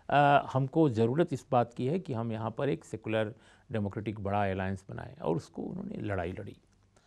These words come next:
सरकार बनने के कुछ ही समय बाद उन्होंने, अ, अचानक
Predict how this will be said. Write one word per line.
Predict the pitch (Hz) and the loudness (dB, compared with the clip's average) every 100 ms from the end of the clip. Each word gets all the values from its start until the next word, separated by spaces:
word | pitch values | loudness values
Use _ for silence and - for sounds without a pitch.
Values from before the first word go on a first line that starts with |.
| _ _ _ _ _ _ _ _ _ _ _ _ | _ _ _ _ _ _ _ _ _ _ _ _
सरकार | - - 175 160 196 240 | -8 10 10 12 12 12
बनने | 202 214 214 | 12 10 8
के | 214 | 6
कुछ | 208 _ 185 - | 2 _ 2 8
ही | 202 185 | 8 8
समय | - 175 160 | 6 8 10
बाद | 147 156 156 | 12 12 10
उन्होंने, | 143 143 131 127 135 - _ - | 4 6 6 2 0 -10 _ 4
अ, | 127 127 127 123 - | 8 10 8 6 4
अचानक | 160 160 170 208 | 6 10 12 12